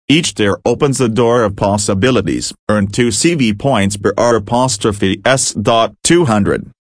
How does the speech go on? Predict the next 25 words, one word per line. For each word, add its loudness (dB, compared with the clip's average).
Use 0
your 0
Vistara 0
credit -4
card -2
on 2
eligible 0
spends -2
and -4
get -2
two 0
C -2
V 0
points 0
for -2
every 0
R 2
apostrophe -2
S 0
dot 0
two 4
hundred 2
that -2
you -2
spend. -4